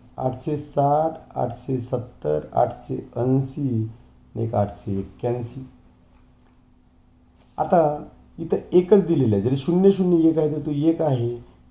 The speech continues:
एक मध्ये आपण फक्त आय या, याने दर्शवतो. पन्नास, पन्नास म्हणजे काय? तर फक्त एल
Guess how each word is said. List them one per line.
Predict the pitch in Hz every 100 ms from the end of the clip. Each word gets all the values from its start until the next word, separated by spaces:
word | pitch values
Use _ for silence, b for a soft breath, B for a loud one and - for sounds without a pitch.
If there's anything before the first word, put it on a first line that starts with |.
| -
एक | 139 147 151
मध्ये | 147 143
आपण | 135 139
फक्त | 135 113
आय | 123 - 123 135
या, | 131 131 131
याने | 123 120
दर्शवतो. | 113 110 - 110 - - b b b -
पन्नास, | 175 180 139 - - - _ _ -
पन्नास | 165 185 180
म्हणजे | 170 135
काय? | 113 117 117
तर | 135
फक्त | 131 -
एल | 131 113 127 135